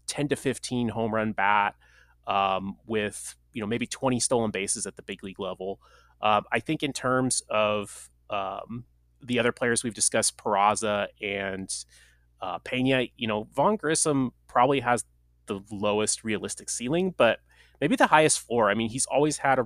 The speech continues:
really outstanding hit tool, um, always had a great approach. I think he can be a fine middle infield option,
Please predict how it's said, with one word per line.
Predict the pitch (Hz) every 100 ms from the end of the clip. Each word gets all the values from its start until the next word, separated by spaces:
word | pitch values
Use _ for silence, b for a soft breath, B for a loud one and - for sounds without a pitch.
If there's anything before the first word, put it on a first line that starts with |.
| 113
really | 127 135 135 120
outstanding | 107 - 117 101
hit | - 131
tool, | - 135 123 120 - b b b -
um, | 104 101 98 -
always | 123 127
had | - 117
a |
great | - 110 104
approach. | - 120 110 110 -
I | 120
think | 147 131
he | 127
can | 120
be | 113 107
a |
fine | - 113 113 117 110
middle | 107
infield | 107 107 110 101
option, | 104 101 - 110 101